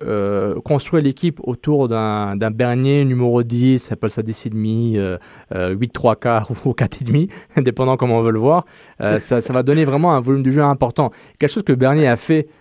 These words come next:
euh, avec Decima, c'était quasiment un numéro dix, euh, il, il était, euh, il avait des, des passes décisives à gogo,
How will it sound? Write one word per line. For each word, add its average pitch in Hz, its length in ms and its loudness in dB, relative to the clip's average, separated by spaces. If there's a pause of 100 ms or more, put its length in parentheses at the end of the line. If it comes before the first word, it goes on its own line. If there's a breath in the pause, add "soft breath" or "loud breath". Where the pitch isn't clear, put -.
(140 soft breath)
euh, 107 240 0
avec 113 180 0
Decima, 123 460 -2
c'était 110 280 -4
quasiment 123 320 0
un 117 40 0
numéro 110 380 0
dix, 170 380 -2 (340 soft breath)
euh, 95 540 0
il, 98 320 -2
il 98 80 -6
était, 117 240 -4
euh, 101 240 0 (500)
il - 80 -8
avait 107 160 -4
des, 107 180 0
des 101 100 -6
passes 117 220 -2
décisives 117 340 -2
à 110 60 2
gogo, 120 380 0